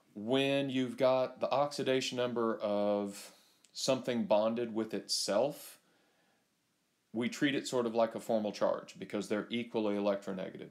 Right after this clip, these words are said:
This means for pure elements in their normal condition,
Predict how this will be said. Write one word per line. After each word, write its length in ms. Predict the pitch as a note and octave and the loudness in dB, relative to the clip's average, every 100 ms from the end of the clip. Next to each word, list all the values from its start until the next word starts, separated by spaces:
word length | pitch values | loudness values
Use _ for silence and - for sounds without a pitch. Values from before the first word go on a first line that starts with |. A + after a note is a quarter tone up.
| - | -2
This 260 | B2 C#3+ | -2 0
means 320 | C3+ A#2+ A#2 | -2 -2 -2
for 280 | - A2+ A2 | -2 0 0
pure 440 | - - D3 E3+ - | -2 0 2 2 2
elements 520 | C3 G#2+ G#2 A2+ A2 | 2 2 0 -4 -8
in 140 | - G#2+ | -6 -4
their 140 | G#2+ | -2
normal 640 | A2 G#2+ G#2+ A2+ B2+ C#3+ | -2 -2 0 0 0 -2
condition, 640 | D3 D#3+ C#3 G#2 - F#2+ | -4 -4 -2 -2 -4 -6